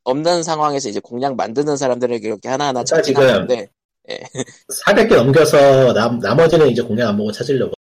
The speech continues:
Speaker 2: 하게.
Speaker 1: 나-, 뒤로 갈수록 난이도가 괴랄해진다던데. <laughs>
Speaker 2: 그렇겠죠, 아무래도.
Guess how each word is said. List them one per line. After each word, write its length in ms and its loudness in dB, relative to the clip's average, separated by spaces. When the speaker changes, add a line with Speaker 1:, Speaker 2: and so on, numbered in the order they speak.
Speaker 2:
하게. 240 -18
Speaker 1:
나-, 100 -8
뒤로 240 -2
갈수록 320 -2
난이도가 440 -2
괴랄해진다던데. 880 -4
<laughs> 360 -20
Speaker 2:
그렇겠죠, 400 -4
아무래도. 400 -10